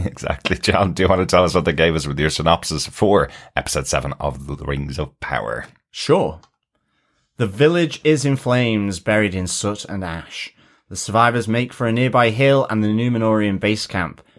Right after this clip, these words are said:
Speaker 2: where it is revealed that the Queen Regent Miriel has lost her eyesight, and Elendil begins to realize that his son, Isildur, is lost, presumed dead after attempting to save people from a burning house. Upon reaching the encampment, Theo,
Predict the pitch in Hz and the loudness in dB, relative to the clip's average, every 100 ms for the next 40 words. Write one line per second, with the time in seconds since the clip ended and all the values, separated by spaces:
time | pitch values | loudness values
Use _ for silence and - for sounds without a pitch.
0 | _ - 113 113 107 101 110 139 165 - | _ 0 0 0 -4 -4 2 2 2 0
1 | 107 - - - 156 139 143 131 117 101 | -2 -4 -6 -2 2 2 0 0 -2 -2
2 | 107 127 117 110 101 - _ 92 87 95 | 0 2 4 2 0 -6 _ -14 -6 -6
3 | 92 - 87 82 98 101 92 82 - - | -4 -4 -4 -2 -4 -4 -6 -6 -8 -16
4 | _ _ _ 92 98 113 127 127 117 98 | _ _ _ -2 2 2 2 0 -2 -2
5 | 113 127 - 113 117 117 98 95 104 92 | 0 0 0 2 2 4 2 0 -4 -6
6 | 95 - 127 120 98 - - 110 107 98 | -4 -2 0 2 0 -2 -6 -2 0 0
7 | 95 92 90 _ - 87 92 101 - - | 0 0 -2 _ -12 -6 -2 -2 -2 -8
8 | - _ _ _ - 95 117 127 127 113 | -12 _ _ _ -8 0 2 2 4 4
9 | 101 92 - _ - 90 - 87 - 95 | 4 0 -10 _ -14 -12 -8 -6 -6 -6
10 | - 90 82 - 87 - 98 92 82 - | -6 -10 -8 -6 -8 -8 -12 -10 -12 -8
11 | 85 80 90 85 78 82 95 80 - - | -8 -6 -6 -6 -8 -6 -6 -6 -10 -12
12 | - _ _ - - 135 135 147 123 127 | -16 _ _ -8 2 4 4 2 0 2
13 | 117 107 107 151 139 95 107 - - 180 | 2 2 0 -2 -2 -2 -2 -4 -2 4
14 | 120 113 | 4 4